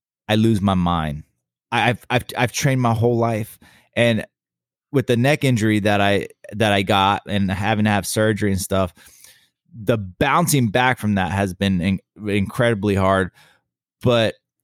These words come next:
not physically believing in and working out was destroying me mentally.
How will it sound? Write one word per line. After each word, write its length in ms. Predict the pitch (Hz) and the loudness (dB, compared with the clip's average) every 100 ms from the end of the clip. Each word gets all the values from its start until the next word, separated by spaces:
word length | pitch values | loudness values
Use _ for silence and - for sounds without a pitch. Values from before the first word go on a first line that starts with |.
| _ _ - | _ _ -4
not 500 | 123 120 123 143 - | 0 2 2 0 -2
physically 640 | - - 135 123 117 127 123 | -12 -2 -2 0 -2 0 0
believing 540 | 107 104 110 117 117 | 2 2 2 2 2
in 220 | 107 98 | 2 0
and 100 | 80 | 0
working 320 | 101 104 104 104 | 0 0 0 0
out 240 | 107 85 | 0 0
was 220 | 92 78 | -2 -4
destroying 840 | 76 92 - - - 113 107 107 | -6 -4 -4 -6 -2 0 2 2
me 140 | 95 90 | 2 0
mentally. 760 | 85 87 90 - 80 65 - | 0 0 -2 -4 -8 -10 -14